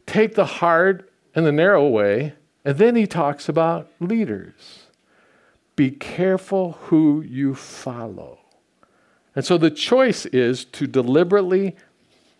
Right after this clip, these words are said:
choose those who are following Christ, those who are representing Christ. Now, here's what's interesting, is because of the first command,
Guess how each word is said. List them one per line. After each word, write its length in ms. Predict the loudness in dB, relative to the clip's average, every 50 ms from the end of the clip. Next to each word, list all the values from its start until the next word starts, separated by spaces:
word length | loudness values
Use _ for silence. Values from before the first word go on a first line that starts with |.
| _ _ _
choose 680 | -8 -6 -4 -4 0 2 2 4 2 2 0 -4 -12
those 640 | -2 0 2 2 2 2 0 -4 -6 -8 -10 -16 _ _ -20 _ _ _ _ _ _ _ _ _ _ _ _ _ _ _ _ _ _ _ _
who 260 | -16 -10 0 2 4 4
are 120 | 4 2
following 440 | 2 0 0 0 2 0 0 -4 -6
Christ, 500 | -6 -8 -10 -10 -10 -16 -20 -20 -20 _
those 420 | 2 4 4 6 6 4 0 -2 -2
who 120 | 0 2
are 100 | 2 2
representing 600 | 0 0 -4 -4 -4 -4 -6 -4 -4 -6 -6 -8
Christ. 460 | -10 -14 -14 -14 -14 -20 -20 -20 -20 _ _ _ _ _ _ _ _ _ _ -20 _ _ _ _ _ -2
Now, 120 | -2 0
here's 240 | 2 2 0 2 2
what's 180 | 0 0 2
interesting, 440 | 0 -2 0 -4 -8 -4 -4 -4 -2
is 140 | -2 -4 -2
because 420 | -2 -2 0 2 2 2 4 4
of 80 | 2 2
the 100 | 2 0
first 580 | 0 -2 -8 -2 0 2 2 0 -2 -4 -12 _
command, 400 | -12 -10 -10 -10 -12 -16 -20